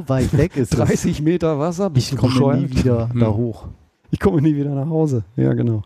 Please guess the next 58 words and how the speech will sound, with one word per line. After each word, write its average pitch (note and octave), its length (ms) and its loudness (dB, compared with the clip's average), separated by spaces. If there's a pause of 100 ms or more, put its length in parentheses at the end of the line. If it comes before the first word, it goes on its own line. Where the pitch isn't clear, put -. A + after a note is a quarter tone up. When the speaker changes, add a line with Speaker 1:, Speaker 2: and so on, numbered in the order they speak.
(420)
Speaker 2:
Also B2+ 160 2
es A#2 160 0
sieht, D3+ 240 0
ne, F3+ 100 4
das - 140 0
sind F3+ 100 2
jetzt - 380 -2 (240)
nach A#2 180 0
meinem D#3 300 4
Dafürhalten B2+ 720 0 (180)
keine D#3+ 240 2
getricksten - 460 -2
Aufnahmen. B2+ 580 0 (640)
Und C3 240 2
das C3+ 160 0
sieht D#3+ 180 -4
schon D#3 140 2
ziemlich D3 280 2
geil C3+ 220 2
aus, E3+ 140 0
aber, C#3+ 440 2 (600)
äh, C3 180 2
da C3 200 2
das C#3 180 0
wirklich C3 240 0
ein B2+ 60 4
elektrisches C3+ 680 0 (120)
Flugzeug C#3+ 580 0
ist, - 320 -2 (340)
die C3+ 140 4
Flugzeit C3+ 560 0
wird B2 280 0
nicht C#3 220 0
lang C#3 240 2
sein. A#2+ 380 0 (400)
Ich B2 180 0
meine, C3+ 320 2
da C#3 140 2
was C#3 160 -2
gelesen C3+ 320 2
zu C3+ 100 0
haben, C3 100 2
jetzt A#2+ 140 -2
müsste C#3+ 240 -2
ich - 100 -4
auf B2+ 120 2
Speaker 1:
Ich B2 80 4
Speaker 2:
der A#2+ 60 4
Speaker 1:
schau A#2+ 100 4
Speaker 2:
Website B2 380 2
Speaker 1:
mal. D#3+ 60 -8
Speaker 2:
scrollen. C#3+ 360 0
Speaker 1:
Ich D#3+ 80 2
Speaker 2:
Ja, C3+ 160 4
Speaker 1:
schau B2 60 4
Speaker 2:
schau A#2+ 120 4
Speaker 1:
mal. G#2+ 60 4
Speaker 2:
mal. D3+ 160 2